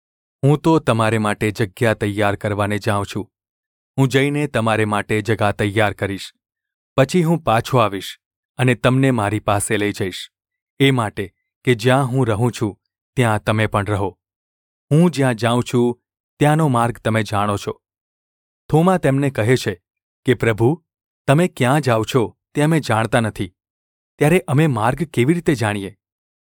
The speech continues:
ઈસુ તેને કહે છે કે, "માર્ગ, સત્ય તથા જીવન હું છું. મારા આશ્રય વિના પિતાની પાસે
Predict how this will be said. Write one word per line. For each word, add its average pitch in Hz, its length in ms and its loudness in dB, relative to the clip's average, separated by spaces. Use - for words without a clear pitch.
ઈસુ 165 260 2
તેને 175 260 0
કહે 127 240 2
છે 131 180 0
કે, 120 360 0
"માર્ગ, 127 420 2
સત્ય 113 720 -2
તથા 107 300 -4
જીવન 98 440 -4
હું 113 180 -2
છું. - 280 -10
મારા 113 240 4
આશ્રય 147 320 0
વિના 135 280 2
પિતાની 110 380 -2
પાસે 104 560 -2